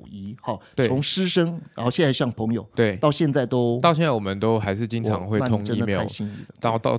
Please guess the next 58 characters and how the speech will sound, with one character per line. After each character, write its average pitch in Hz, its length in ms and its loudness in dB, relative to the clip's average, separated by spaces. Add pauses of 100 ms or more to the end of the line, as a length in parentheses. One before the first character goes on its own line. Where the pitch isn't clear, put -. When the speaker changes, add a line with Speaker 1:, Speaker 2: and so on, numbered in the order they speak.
(100)
Speaker 2:
都 120 140 2
会 123 140 4
聊 90 240 0
天 90 260 -6
这 95 80 -6
样。 85 80 -6
Speaker 1:
对。 92 60 -8
Speaker 2:
然 95 80 -6
后 120 160 0
因 127 60 -4
为 131 40 -2
我 95 180 0
觉 95 120 -4
得 104 100 0
我 95 60 -4
们 90 340 -8
很 98 200 -12
棒 127 180 0
的 110 40 -4
事 110 100 -6
情 104 120 -4
是， 101 100 -8
我 90 140 -6
们 82 180 -12
会 92 460 -4
分 139 220 -2
享 104 120 -8
很 80 140 -14
多 87 160 -8
东 80 140 -14
西， - 100 -20
他 139 80 -4
会 151 60 0
跟 151 100 -6
我 117 60 -6
分 117 160 -6
享 107 80 -10
很 82 100 -12
多 87 100 -12
事 - 140 -16
情， - 180 -20 (520)
他 170 160 2
也 143 60 4
不 110 140 -6
会 123 120 4
吝 127 200 -2
啬 107 240 -2
把 82 220 -8
他 101 180 -8
的 90 220 -4
人 90 160 -6
脉 101 180 -4
介 98 140 -6
绍 92 160 -8
给 82 160 -12
我 95 160 -10
认 85 180 -8
识。 - 240 -18